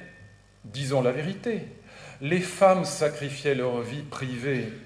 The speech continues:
leur vie amoureuse ou leur vie professionnelle, la plupart du temps très très vite,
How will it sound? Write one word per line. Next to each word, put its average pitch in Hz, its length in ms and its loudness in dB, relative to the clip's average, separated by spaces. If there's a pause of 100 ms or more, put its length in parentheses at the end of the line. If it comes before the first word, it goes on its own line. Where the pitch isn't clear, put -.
leur 113 160 -2
vie 123 220 -4
amoureuse 117 680 -4
ou 123 80 -6
leur 117 200 0
vie 117 120 -8
professionnelle, 127 960 -2
la 110 120 0
plupart 113 340 -4
du 107 140 -8
temps 107 220 -6
très 98 240 -12
très 110 220 -12
vite, 202 400 -8